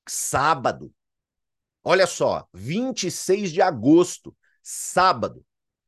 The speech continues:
O que que vai acontecer no dia vinte e seis de agosto? Dia vinte e seis de agosto, daqui oitenta e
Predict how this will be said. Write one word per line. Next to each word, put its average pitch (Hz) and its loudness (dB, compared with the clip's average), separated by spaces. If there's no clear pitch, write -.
O 151 -12
que 247 -12
que 247 -8
vai 214 4
acontecer 196 0
no 139 -6
dia 175 2
vinte 165 -8
e 185 -10
seis 185 -4
de 180 2
agosto? 143 0
Dia 123 0
vinte 185 -4
e - -16
seis 202 0
de 156 -2
agosto, 175 2
daqui 180 -6
oitenta 214 2
e 208 -8